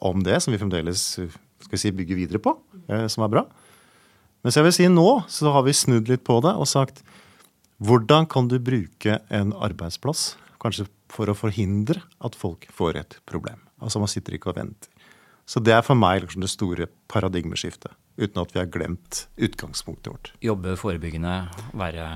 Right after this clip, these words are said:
Speaker 1: Ja, og forebyggende, forebygging er jo litt sånn teori. Altså, kan du måle forebygging blant annet? Det er jo det evige spørsmål.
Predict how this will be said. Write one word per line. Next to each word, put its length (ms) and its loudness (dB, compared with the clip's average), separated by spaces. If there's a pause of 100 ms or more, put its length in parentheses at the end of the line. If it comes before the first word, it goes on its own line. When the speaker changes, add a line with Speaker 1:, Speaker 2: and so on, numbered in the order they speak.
(280)
Speaker 1:
Ja, 240 8 (340)
og 380 2
forebyggende, 640 4 (500)
forebygging 560 4
er 120 2
jo 80 2
litt 100 -6
sånn 100 2
teori. 300 4 (760)
Altså, 200 0
kan 100 4
du 80 6
måle 400 6
forebygging 480 0
blant 160 0
annet? 240 0
Det 80 2
er 140 4
jo 100 -2
det 80 -6
evige 380 -6
spørsmål. 320 -10